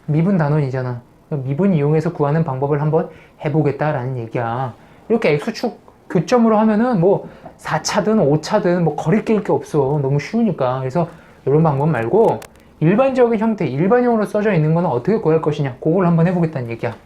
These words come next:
그거 한번 해볼게. 자, 요런 삼 차 함수의 모양. 이거 분명 인수분해가 안 돼 있는 거지. 는 영으로 해서 구하기에는 너무 어려워. 삼 차 함수 근해 공식 알고 있는 사람 없잖아. 어,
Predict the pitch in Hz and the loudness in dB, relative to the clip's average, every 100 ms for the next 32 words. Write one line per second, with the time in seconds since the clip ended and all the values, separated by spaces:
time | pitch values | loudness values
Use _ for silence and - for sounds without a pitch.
0 | - - 160 151 135 147 147 120 170 - | -6 0 2 2 -2 -4 -4 -6 -6 -10
1 | _ - - - - - - _ 1017 1017 | _ -20 -20 -20 -20 -20 -20 _ -2 0
2 | 1017 1017 1017 1017 - - - - - - | 0 0 0 0 -4 -10 -10 -8 -8 -18
3 | - - - - - 139 123 180 233 226 | -20 -20 -20 -20 -6 -2 2 2 2 2
4 | 233 220 220 214 196 196 135 123 131 180 | 0 0 2 2 2 2 0 0 0 0
5 | 180 160 175 135 151 165 180 175 170 135 | 2 0 0 0 0 0 2 0 0 -2
6 | 139 185 196 185 156 131 120 - - - | 2 2 4 4 2 0 -6 -12 -20 -20
7 | - - 147 135 208 240 247 139 131 160 | -20 -10 -4 2 4 4 4 2 2 2
8 | 175 175 180 175 160 165 156 156 165 143 | 2 2 0 0 2 2 2 2 2 2
9 | 131 175 165 131 139 123 - - _ - | 2 0 0 0 2 0 -4 -16 _ -4
10 | 233 233 226 - 170 170 165 160 131 131 | 0 2 0 0 0 2 2 2 0 0
11 | 135 135 131 131 113 - - - _ _ | 0 -2 -2 -4 -6 -12 -20 -20 _ _
12 | - 135 160 127 117 127 120 _ _ - | -10 -6 -2 -2 -4 -6 -10 _ _ -6
13 | 143 135 | -4 -4